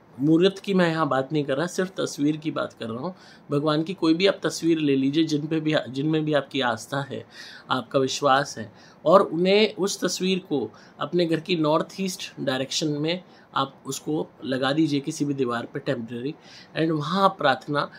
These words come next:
भगवान से रोज़ कर सकते हैं। अपनी जो भी मनोकामनाएं हैं वो कर सकते हैं, उनको धूप दीप दिखा सकते हैं, जोत बत्ती कर सकते हैं, धुनी कर सकते हैं और उनसे जो भी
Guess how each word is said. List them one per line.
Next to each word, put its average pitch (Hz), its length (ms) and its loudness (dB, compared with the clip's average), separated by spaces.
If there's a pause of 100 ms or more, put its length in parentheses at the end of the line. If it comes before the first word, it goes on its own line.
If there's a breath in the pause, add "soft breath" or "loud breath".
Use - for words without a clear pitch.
(220 loud breath)
भगवान 143 340 2
से 151 140 -4
रोज़ 131 240 -2
कर 131 140 -6
सकते - 400 -12
हैं। 147 260 -10
अपनी 143 300 -2
जो 135 160 0
भी 156 120 2
मनोकामनाएं 127 680 -4
हैं 139 100 -2
वो 123 120 -6
कर 117 140 -10
सकते 135 360 -10
हैं, 147 160 -6 (340 loud breath)
उनको 143 460 0 (140)
धूप 139 280 -4
दीप 139 200 2
दिखा 120 320 -4
सकते - 340 -8
हैं, 147 220 -4
जोत 127 220 -6
बत्ती 113 280 -8
कर - 180 -12
सकते 131 380 -10
हैं, 156 180 -12 (640 loud breath)
धुनी 165 240 6
कर 165 140 -2
सकते - 380 -8
हैं 156 200 -6 (380 loud breath)
और 170 320 6 (240)
उनसे 156 320 0 (160)
जो 151 220 2
भी 190 420 -2